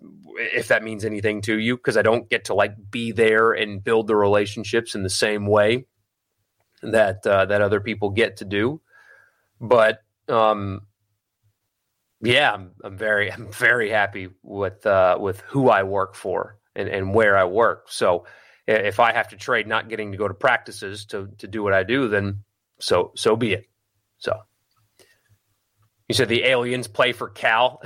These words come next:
<laughs> I think Cal football is gonna be kind of okay this year. Au-, Auburn's got a test in week two going to,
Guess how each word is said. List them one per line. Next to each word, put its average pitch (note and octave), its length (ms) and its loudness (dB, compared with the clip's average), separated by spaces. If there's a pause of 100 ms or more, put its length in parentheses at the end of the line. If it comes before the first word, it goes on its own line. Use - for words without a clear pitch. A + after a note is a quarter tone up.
(340)
<laughs> - 0 - (2750)
I A3 120 4
think F#4 220 -2
Cal C4+ 180 0
football C4 300 0
is A#3 80 2
gonna G#3 160 -2
be G3 100 -8
kind G3 320 0
of F#3+ 100 -2
okay F#3 360 -2
this D3+ 260 -6
year. F#2+ 260 -10
Au-, C3+ 60 2
Auburn's B3+ 560 2
got A3+ 220 2
a - 20 -4
test D3+ 460 -6
in B2+ 120 -10
week G#2+ 220 -12
two G2+ 220 -10
going G#2+ 280 -6
to, G2 140 -4